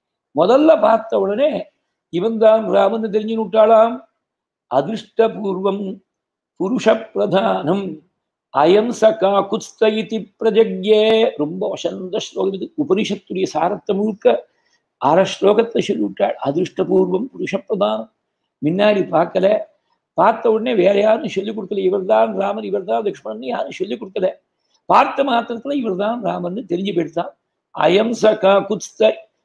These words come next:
இதி பிரஜக்யே. அதாவது பிரம்மத்தை ஒருத்தன் தெரிஞ்சுக்கணும்னா வேற ஒருத்தர் சொல்லி கொடுத்து தெரிஞ்சுக்க முடியாது.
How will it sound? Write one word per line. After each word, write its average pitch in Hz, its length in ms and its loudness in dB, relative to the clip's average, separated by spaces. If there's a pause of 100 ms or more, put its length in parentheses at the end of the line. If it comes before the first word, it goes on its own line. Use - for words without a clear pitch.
(140)
இதி 190 240 -2 (200)
பிரஜக்யே. 175 1300 2 (520)
அதாவது 185 420 -4 (160)
பிரம்மத்தை 240 600 -2
ஒருத்தன் 175 440 -6
தெரிஞ்சுக்கணும்னா 175 800 -4 (600)
வேற 254 480 4
ஒருத்தர் 214 240 -2
சொல்லி 202 440 -2
கொடுத்து 202 360 -8
தெரிஞ்சுக்க 165 360 -4
முடியாது. 139 420 -2